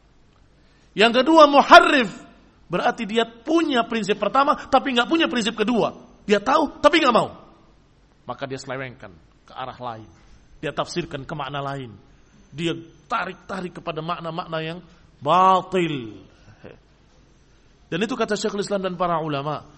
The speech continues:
bahwa yang namanya orang yang menyia-nyiakan kebenaran dari dua golongan tadi. Imma dari juhal atau dari para muharrifin. Wa Syaukani rahimahullah juga berkata. Imam Syaukani dalam Adabut Talab wa Muntahil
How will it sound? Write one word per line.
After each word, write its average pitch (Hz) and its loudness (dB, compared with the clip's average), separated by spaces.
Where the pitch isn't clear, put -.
bahwa 170 -2
yang 170 -2
namanya 175 -4
orang 185 -2
yang 165 -8
menyia-nyiakan 170 -6
kebenaran 175 -6
dari 147 -6
dua 143 -2
golongan 131 -6
tadi. 110 -14
Imma 180 0
dari 185 2
juhal 190 6
atau 180 0
dari 170 -4
para 160 -2
muharrifin. 135 -8
Wa 156 0
Syaukani 196 2
rahimahullah 180 0
juga 208 0
berkata. 127 -10
Imam 175 -4
Syaukani 180 -2
dalam 156 -6
Adabut 175 -2
Talab 160 -2
wa 147 -8
Muntahil 160 -6